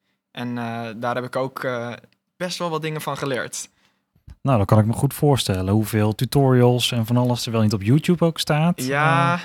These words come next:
Speaker 2: dat kan je goed helpen, denk ik.
Speaker 1: Ja, van, eh, beginners, eh, lessen tot, eh, tot hoe zorg je ervoor dat je een instant replay in je stream kan hebben.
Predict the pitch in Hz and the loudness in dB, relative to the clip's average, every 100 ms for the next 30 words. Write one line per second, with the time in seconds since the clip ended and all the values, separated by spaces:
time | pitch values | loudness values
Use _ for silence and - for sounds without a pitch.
0 | - - 139 139 180 127 101 92 101 92 | -10 -2 0 0 0 0 0 -2 -4 -4
1 | 87 131 127 117 - 135 135 135 135 131 | -4 -4 -4 -4 -6 -8 -6 -4 -4 -4
2 | 131 165 165 160 - - 156 151 147 139 | -6 -6 -6 -6 -6 -6 -6 -6 -6 -6
3 | 143 - 156 143 139 135 - - - 117 | -6 -6 -6 -8 -10 -14 -12 -14 -12 -12
4 | 110 113 110 160 _ _ _ - 113 - | -12 -14 -16 -20 _ _ _ -12 -10 -10
5 | - _ _ - 139 143 135 - 123 139 | -12 _ _ -10 -6 -4 -4 -4 -8 -6
6 | 139 135 127 - 131 120 123 147 143 - | -2 -2 -4 -8 -8 -10 -12 -12 -10 -10
7 | 135 131 143 139 131 127 127 123 120 - | -10 -6 -8 -6 -6 -4 -6 -8 -8 -6
8 | 139 135 135 131 135 139 | -8 -6 -4 -4 -2 -4